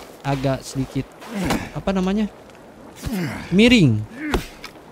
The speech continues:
Ini miring, guys. Ngebug aku, Cok. Yaudah. Gue bakalan bangunnya di seberang aja di sini, guys. Soalnya permukaannya miring yang di sana.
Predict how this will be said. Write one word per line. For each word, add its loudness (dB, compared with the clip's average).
Ini 0
miring, 4
guys. -2
Ngebug 2
aku, 0
Cok. -2
Yaudah. 4
Gue 2
bakalan 4
bangunnya 2
di 0
seberang 0
aja 2
di 2
sini, 0
guys. -4
Soalnya 2
permukaannya 0
miring 2
yang 0
di -2
sana. -2